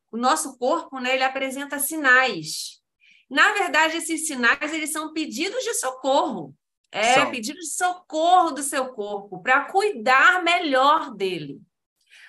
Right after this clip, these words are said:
Speaker 1: Porém, esses sinais já são alertas de que algo anormal já está acontecendo, né? E a naturopatia, ela te dá recursos especiais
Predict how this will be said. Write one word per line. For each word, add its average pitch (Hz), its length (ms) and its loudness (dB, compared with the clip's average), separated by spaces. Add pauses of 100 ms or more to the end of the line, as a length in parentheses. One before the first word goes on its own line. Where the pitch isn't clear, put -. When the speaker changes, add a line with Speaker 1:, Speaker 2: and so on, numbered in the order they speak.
(160)
Speaker 1:
Porém, 330 420 4
esses 359 320 -4
sinais 269 600 0
já 269 240 -4
são 320 420 -2
alertas 277 1000 0
de 220 180 -10
que 285 220 -6
algo 247 520 4
anormal 277 920 0 (340)
já 220 520 0
está 233 400 -2
acontecendo, 202 840 -10 (240)
né? 240 380 -4 (420)
E 330 140 -2
a 403 80 4
naturopatia, 302 760 0
ela 285 160 0
te 285 180 -8
dá 262 160 2
recursos 277 1040 -6
especiais 285 1400 -2